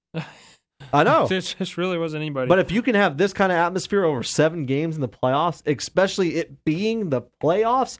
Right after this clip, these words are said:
Speaker 2: what you got last night in a regular season game, oh, this is gonna be fun, especially if it goes seven games.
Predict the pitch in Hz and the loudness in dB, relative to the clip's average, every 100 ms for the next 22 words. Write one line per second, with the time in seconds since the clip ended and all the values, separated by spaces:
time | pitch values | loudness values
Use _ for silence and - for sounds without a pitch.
0 | _ _ - 143 131 196 175 147 170 135 | _ _ -14 -10 2 2 2 2 2 4
1 | 165 160 175 170 131 151 175 180 190 196 | 2 0 0 0 2 2 0 0 -2 0
2 | 208 202 - _ _ 143 123 104 143 160 | 0 -2 -6 _ _ 2 4 4 2 2
3 | 143 117 127 107 107 104 131 110 - _ | 2 -2 -2 -2 -4 -2 -2 -2 -6 _
4 | 131 - 185 185 147 139 127 117 - 143 | -8 2 2 2 -2 0 0 0 2 0
5 | 117 113 120 113 104 | 0 -2 -2 -2 -4